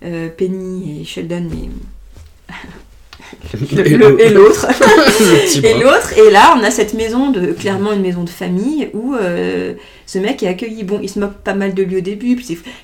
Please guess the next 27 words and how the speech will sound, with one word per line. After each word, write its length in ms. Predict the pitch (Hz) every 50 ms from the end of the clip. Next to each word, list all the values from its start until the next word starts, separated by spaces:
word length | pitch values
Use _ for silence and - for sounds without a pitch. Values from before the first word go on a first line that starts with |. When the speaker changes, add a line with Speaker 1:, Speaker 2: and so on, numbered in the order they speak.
| -
Speaker 1:
puis 140 | - 190 190
à 100 | 175 170
un 40 | 170
moment 260 | 180 180 185 190 202
ils 120 | 202 185
arrivent 200 | 180 170 170 175
à 20 | 170
s'en 200 | - - - 151
débarrasser, 640 | 147 151 147 - - - - 190 180 180 - 190 214
ils 80 | 220 190
en 160 | - - -
ont 20 | 170
marre 180 | 190 214 220 202
et 100 | 185 180
tout, 100 | 269 277
mais 120 | 285 247
finalement 320 | - - 196 180 170 202
il 80 | 254 269
y 20 |
a 40 | 226
tout 140 | 214 - -
un 80 | 208 202
épisode 440 | 196 196 - 180 180 208 247 247
où 120 | 208 160 151
ils 120 | 151 147
disent 220 | - 185 196 196 -
que 320 | - 202 175 165 165 170